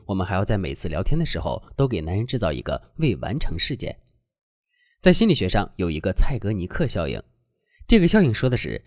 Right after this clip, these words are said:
人天生具有一种做事有始有终的驱动力。人们之所以会忘记一件事情，是因为欲完成的动机得到了满足。如果事情尚未完成，这个动机就会给人留下深刻的印象。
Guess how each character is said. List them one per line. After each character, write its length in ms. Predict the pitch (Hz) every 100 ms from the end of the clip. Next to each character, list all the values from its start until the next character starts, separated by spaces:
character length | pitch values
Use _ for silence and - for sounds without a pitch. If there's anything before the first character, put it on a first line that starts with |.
| _ -
人 280 | - 113 -
天 240 | - 190 185
生 200 | 202 202
具 120 | 147
有 120 | 90
一 100 | 95
种 200 | 92 69
做 140 | - 98
事 200 | - 78
有 180 | 85
始 180 | 127 135
有 140 | 117 65
终 140 | 139
的 80 | 120
驱 220 | - 190
动 180 | 180 78
力。 180 | 69 - _ _ _ _ _ - -
人 120 | 123
们 100 | 147
之 140 | 160
所 160 | 165 123
以 140 | 110
会 120 | 95 110
忘 220 | 135 131
记 100 | 92
一 140 | 60
件 160 | 82 117
事 160 | - 139
情， 220 | - 65 - -
是 140 | 117
因 160 | 113 113
为 320 | 87 - _
欲 160 | 220 147
完 180 | 127
成 180 | 165 180
的 60 | 160
动 220 | 185 139
机 220 | - 175 180 -
得 140 | -
到 100 | 180
了 100 | 190
满 200 | 190 -
足。 260 | - 73 135 _ _ _ _ _ -
如 140 | 226
果 100 | 190
事 160 | - 196
情 160 | 143
尚 200 | 135 202
未 100 | 143
完 160 | 78 101
成， 300 | - 67 69 - -
这 100 | 110
个 80 |
动 180 | 101 120
机 300 | 101 135 143
就 140 | - 101
会 100 | 101
给 140 | -
人 140 | 80 90
留 100 | 78
下 140 | 101
深 180 | - 147
刻 80 | -
的 80 |
印 220 | 127 180 120
象。 240 | 64 -